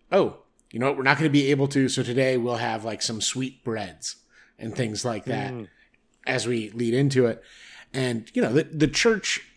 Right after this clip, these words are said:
Speaker 1: has always been pretty big on the idea of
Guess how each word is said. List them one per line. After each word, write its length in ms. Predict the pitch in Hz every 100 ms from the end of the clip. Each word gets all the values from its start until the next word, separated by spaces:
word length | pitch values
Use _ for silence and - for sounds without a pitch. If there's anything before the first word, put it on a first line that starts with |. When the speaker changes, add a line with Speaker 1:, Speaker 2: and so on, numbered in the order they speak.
| - _ _ _ _ _ _ _
Speaker 1:
has 260 | - 143 135 -
always 440 | 160 147 147 139
been 200 | 120 127
pretty 220 | 131 131 117
big 240 | 117 120
on 140 | 120
the 140 | 117 117
idea 360 | 113 107 117 113
of 360 | 113 104 95